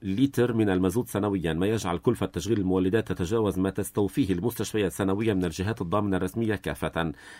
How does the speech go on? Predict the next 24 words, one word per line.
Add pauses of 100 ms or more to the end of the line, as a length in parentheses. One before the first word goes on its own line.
(120)
مؤكدة (360)
أن
المستشفيات (240)
لا
يمكنها
تحمل (120)
هذا
العبء، (220)
ما
سينعكس
على
كلفة
الطبابة
ليكون
المريض
المتضرر
الأول، (260)
لذا
لابد
من
دعم
المازوت
المخصص
للمستشفيات.